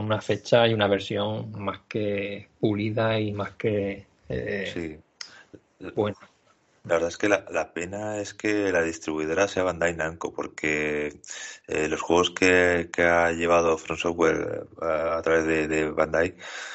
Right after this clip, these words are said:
Speaker 2: eh, los doblajes no, no han sido traducidos al castellano, es decir,
Speaker 1: Mm.
Speaker 2: eh, traducen evidentemente lo que son los textos, pero, pero no,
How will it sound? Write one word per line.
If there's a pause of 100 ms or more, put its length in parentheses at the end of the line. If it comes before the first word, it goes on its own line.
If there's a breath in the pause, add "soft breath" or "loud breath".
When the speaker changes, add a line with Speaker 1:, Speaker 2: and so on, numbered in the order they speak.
(260 loud breath)
Speaker 2:
eh,
los
doblajes
no,
no
han
sido
traducidos
al
castellano,
es
decir,
Speaker 1:
Mm. (460 loud breath)
Speaker 2:
eh, (300)
traducen
evidentemente
lo
que
son
los
textos, (600 loud breath)
pero,
pero
no,